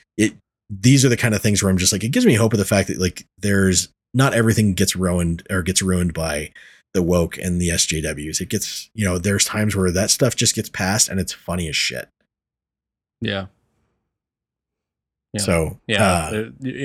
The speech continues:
Speaker 2: it's always nice to have reminders like that, like with, uh, you know, Netflix's, uh, Ricky Gervais
Speaker 1: Yeah.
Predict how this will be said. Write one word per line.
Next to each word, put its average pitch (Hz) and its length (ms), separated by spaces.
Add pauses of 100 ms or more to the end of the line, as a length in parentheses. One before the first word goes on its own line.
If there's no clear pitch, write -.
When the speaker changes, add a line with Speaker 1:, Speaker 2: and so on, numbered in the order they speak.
(120)
Speaker 2:
it's 143 160
always 127 240
nice 117 160
to 110 60
have 101 160
reminders 98 440
like 92 200
that, 95 360
like 95 300
with, 98 220
uh, 92 320 (600)
you 104 100
know, 95 100
Netflix's, 95 800
uh, 90 300 (680)
Ricky 110 240
Gervais 98 600 (300)
Speaker 1:
Yeah. 95 260